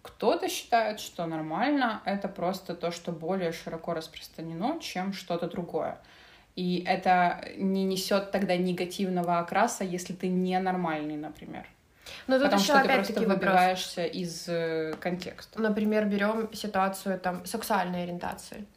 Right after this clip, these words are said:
Speaker 1: Мгм.
Speaker 2: Э, более распространённая гетеросексуальная ориентация, менее распространённая гомосексуальная ориентация.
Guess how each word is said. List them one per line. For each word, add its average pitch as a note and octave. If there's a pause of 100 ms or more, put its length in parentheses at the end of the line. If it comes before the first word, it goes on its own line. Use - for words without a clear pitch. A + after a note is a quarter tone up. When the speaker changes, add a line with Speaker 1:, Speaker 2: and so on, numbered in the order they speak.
(120)
Speaker 1:
Мгм. F#3
Speaker 2:
Э, -
более G3
распространённая F#3 (180)
гетеросексуальная G#3+
ориентация, C4+
менее G3+
распространённая A3
гомосексуальная F#3+
ориентация. F3+